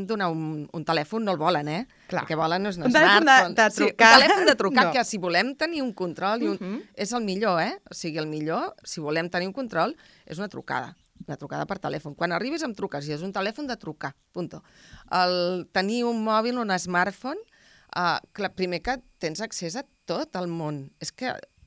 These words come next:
Speaker 1: pots, pots veure-ho tot, el que es vol, que no és tan bo, i no tens criteri. Aquest és una de les coses. Però l'altra és que estan dissenyats perquè no puguis treure els ulls de sobre. O sigui, estan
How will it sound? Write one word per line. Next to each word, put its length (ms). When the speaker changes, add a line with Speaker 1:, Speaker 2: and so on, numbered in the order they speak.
Speaker 1:
pots, 220
pots 200
veure-ho 340
tot, 300
el 80
que 100
es 120
vol, 180
que 100
no 80
és 80
tan 160
bo, 220
i 80
no 140
tens 200
criteri. 640
Aquest 280
és 80
una 180
de 60
les 180
coses. 280
Però 160
l'altra 460
és 200
que 80
estan 280
dissenyats 540
perquè 300
no 180
puguis 340
treure 300
els 140
ulls 160
de 100
sobre. 280
O 440
sigui, 200
estan 440